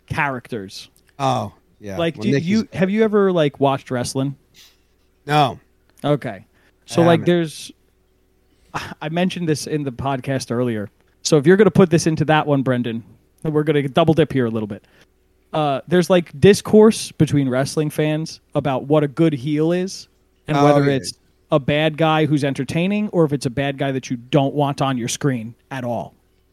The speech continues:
Speaker 1: Um, and Nikki and Dalton have progressed from, like, that entertaining heel into, like,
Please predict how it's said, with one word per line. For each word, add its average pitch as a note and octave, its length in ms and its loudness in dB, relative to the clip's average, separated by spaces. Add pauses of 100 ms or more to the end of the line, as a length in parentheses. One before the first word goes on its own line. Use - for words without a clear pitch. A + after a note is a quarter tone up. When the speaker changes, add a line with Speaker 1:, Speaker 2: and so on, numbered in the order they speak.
(480)
Speaker 1:
Um, C3 480 -2 (600)
and D3 400 -2 (240)
Nikki F#3+ 460 0
and D#3 120 -4
Dalton C3+ 520 -2 (520)
have D#3+ 160 0
progressed D#3 380 0
from, D#3 160 -4
like, D3+ 240 -2
that C#3 240 -4
entertaining E3+ 720 0
heel F3 540 2 (640)
into, F#3 360 2
like, C#3+ 460 -4